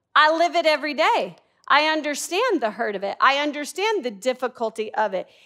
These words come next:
It permeates every part of your life, and you, and literally you see why. It is painful. It has ripped apart something that should have never been ripped apart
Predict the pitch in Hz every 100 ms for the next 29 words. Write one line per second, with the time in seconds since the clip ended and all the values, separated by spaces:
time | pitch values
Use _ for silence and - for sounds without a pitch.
0 | _ - 320 320 - 381 440 440 277 240
1 | 262 - 254 285 349 339 - 311 302 -
2 | 269 247 262 247 240 262 349 214 220 -
3 | _ - 277 262 311 - - 294 269 320
4 | 466 370 254 247 208 262 349 339 - 330
5 | 320 254 311 403 330 - - 277 254 247
6 | - - 285 370 440 381 175 - _ _
7 | _ _ 320 311 285 269 240 320 403 -
8 | 269 254 226 233 247 254 330 330 277 -
9 | 339 277 285 294 381 403 247 233 233 240
10 | 240 254 339 415 -